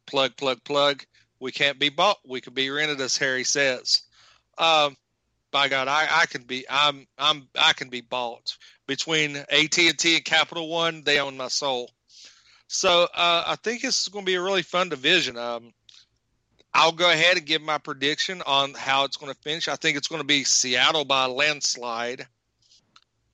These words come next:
Uh, then I think you're gonna see, uh, I'm gonna take, I'm gonna take a surprise. I think, uh,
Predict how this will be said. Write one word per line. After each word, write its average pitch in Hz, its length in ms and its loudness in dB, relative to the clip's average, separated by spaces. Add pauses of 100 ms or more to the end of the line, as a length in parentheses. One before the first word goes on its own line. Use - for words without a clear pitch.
(140)
Uh, 147 400 6 (1120)
then 185 200 6
I 196 80 6
think 196 320 -2
you're 208 120 -4
gonna 190 220 -2
see, 180 360 0 (380)
uh, 156 280 6
I'm 196 100 -2
gonna 214 200 -2
take, 185 560 0 (340)
I'm 165 120 -6
gonna 214 100 -6
take 226 220 0
a 202 60 0
surprise. 185 580 2
I 135 100 -2
think, 180 260 -12
uh, 175 100 -8